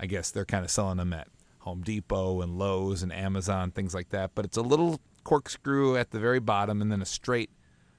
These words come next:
line to come up to, like, a top thing. But it twists all the way down. It grabs, like, a, you know, like, a giant mason jar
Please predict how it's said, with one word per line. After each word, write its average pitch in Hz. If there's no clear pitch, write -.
line 107
to 104
come 113
up 104
to, -
like, 95
a 92
top -
thing. 104
But 104
it 98
twists -
all 123
the 156
way 160
down. 113
It 90
grabs, 127
like, 107
a, 95
you 104
know, 104
like, 104
a 101
giant 127
mason 113
jar 104